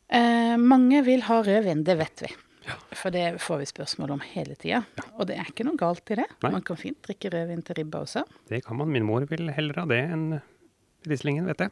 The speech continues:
Speaker 1: Ja,
Speaker 2: Ja.
Speaker 1: m-, min mor også.
Speaker 2: Ja.
Speaker 1: <laughs> Og, og, og jeg tenker jo at spesielt sånn, det er mye brunt i, i retten. Det er
Speaker 2: Mm.
Speaker 1: liksom, det er brun saus, det er brune spor. <laughs> Det, det smaker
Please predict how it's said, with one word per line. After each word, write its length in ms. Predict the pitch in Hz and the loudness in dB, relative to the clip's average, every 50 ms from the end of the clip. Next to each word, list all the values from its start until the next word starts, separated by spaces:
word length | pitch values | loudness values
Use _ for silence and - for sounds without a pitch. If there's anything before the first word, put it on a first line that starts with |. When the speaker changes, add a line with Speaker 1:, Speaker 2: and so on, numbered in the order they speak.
| - _ - | -8 _ -4
Speaker 1:
Ja, 180 | 240 220 220 214 - _ | -2 -2 -2 -2 -4 _
Speaker 2:
Ja. 80 | - - | -8 -8
Speaker 1:
m-, 100 | 196 196 - | -8 -6 -4
min 320 | - 196 202 220 254 262 | -4 -2 -2 0 0 0
mor 160 | 269 269 277 262 | 0 0 -2 -4
også. 320 | - - - - - - - - | -6 -10 -10 -12 -16 -18 -16 -14
Speaker 2:
Ja. 120 | - - - - - - - - - - - - - - | -12 -12 -12 -14 -16 -12 -10 -10 -8 -10 -12 -14 -10 -6
Speaker 1:
<laughs> 220 | - 190 - - 254 - - - 190 - 247 240 - _ - - - - - - - 254 180 - | -4 -4 0 0 0 2 2 0 0 0 -2 -8 -12 _ -20 -16 -12 -10 -6 -4 -2 -2 2 2
Og, 100 | 247 247 - - | 2 2 4 4
og, 120 | 247 254 262 - - - | 4 4 4 2 0 -2
og 80 | - 233 | -4 -2
jeg 160 | - - 269 - | -2 -2 -2 0
tenker 280 | - 294 262 - - 285 | 0 0 0 2 2 0
jo 80 | 277 269 | 2 0
at 120 | - - - - | 0 -2 -6 -8
spesielt 440 | - - - 240 240 247 254 247 - | -6 -4 -2 0 2 2 2 2 0
sånn, 180 | 262 247 - - - | 0 0 -2 -4 -10
det 260 | - 202 - 196 214 | -16 -14 -6 -4 0
er 60 | 214 220 | 2 2
mye 160 | 220 233 240 | 2 2 2
brunt 540 | 202 190 202 190 220 240 220 - _ - - - | 2 0 2 2 2 2 0 -2 _ -14 -14 -8
i, 140 | - - 190 185 175 - - 196 180 | -4 -2 -2 0 0 -2 -2 -2 0
i 40 | 180 | 0
retten. 360 | 202 214 - _ - 160 160 | 0 -2 -2 _ -2 -4 -4
Det 200 | - _ - 135 | -2 _ 4 6
er 80 | 127 104 | 6 6
Speaker 2:
Mm. 60 | 165 | 4
Speaker 1:
liksom, 340 | 170 170 190 185 170 170 165 - - - - - - - - _ | 2 0 0 0 0 0 -2 -4 -10 -18 -20 -20 -20 -20 -20 _
det 80 | - - | -10 -8
er 20 | |
brun 220 | 160 165 165 160 156 | -4 -2 -2 -2 -2
saus, 400 | - - 240 247 262 254 240 - - - - - - - _ _ _ _ - | 0 2 4 4 4 2 0 -2 -6 -8 -8 -10 -12 -14 _ _ _ _ -12
det 100 | - - | -8 -6
er 100 | 170 160 | -4 -2
brune 1080 | 165 160 156 151 151 147 147 - 147 156 151 151 151 156 156 156 160 156 151 151 147 | 0 0 0 0 0 -2 -2 -4 -6 -8 -10 -12 -14 -16 -16 -16 -16 -16 -18 -18 -16
spor. 360 | - - - - 214 269 294 269 - - - - - - _ | -14 -12 -4 0 0 0 0 0 -4 -8 -4 -4 -4 -4 _
<laughs> 340 | _ 208 - - - _ | _ -6 -6 -6 -10 _
Det, 160 | - 202 185 175 - - - - - - - - | -2 -2 -2 -2 -4 -8 -14 -14 -14 -14 -14 -8
det 160 | - 226 - | -6 -6 -4
smaker 560 | - - - 196 180 165 151 - - - 196 | -2 0 0 2 2 0 0 -2 -4 -4 -4